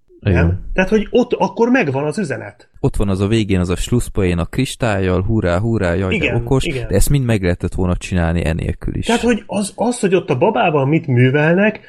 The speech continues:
Speaker 2: az már nem adott hozzá az üzenethez semmit.
Speaker 1: Igen.
Speaker 2: Az már csak ugyanannak az ismételgetése, még durvábban. <laughs> Tudjátok, mi jutott róla eszembe? És most nem fogtok hinni nekem.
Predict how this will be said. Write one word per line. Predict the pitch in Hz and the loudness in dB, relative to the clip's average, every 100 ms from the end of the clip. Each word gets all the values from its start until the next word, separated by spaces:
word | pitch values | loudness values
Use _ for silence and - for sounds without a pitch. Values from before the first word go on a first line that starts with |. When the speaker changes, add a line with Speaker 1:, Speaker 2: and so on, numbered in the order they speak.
| - _ | -20 _
Speaker 2:
az | 160 165 | 0 2
már | 180 185 | 2 2
nem | 220 262 | 4 4
adott | 139 135 139 | 4 2 2
hozzá | 175 147 127 | 2 4 4
az | 135 | 2
üzenethez | 160 160 170 165 185 | 2 0 0 -2 -4
semmit. | - - 147 113 101 - - | -2 -2 0 0 -4 -12 -8
Speaker 1:
Igen. | 101 185 | -2 0
Speaker 2:
Az | 185 202 | 2 2
már | 233 | 2
csak | 233 240 - | 0 -2 2
ugyanannak | 277 147 147 185 190 196 | 4 4 0 -2 -2 -2
az | 208 208 | -4 -4
ismételgetése, | 220 - 123 127 135 131 165 180 | -4 -2 0 2 0 0 0 2
még | 185 135 | 2 2
durvábban. | 147 127 120 127 117 | 2 2 0 0 0
<laughs> | - | -2
Tudjátok, | 180 185 185 185 | -2 -2 -4 0
mi | 196 | 2
jutott | 196 196 | 2 2
róla | 196 190 190 | 2 2 2
eszembe? | 190 214 156 | 2 2 2
És | 127 | 2
most | 151 - | 0 0
nem | 185 | 0
fogtok | 160 123 131 | 0 0 0
hinni | - 143 135 | 0 0 0
nekem. | 135 156 | 0 0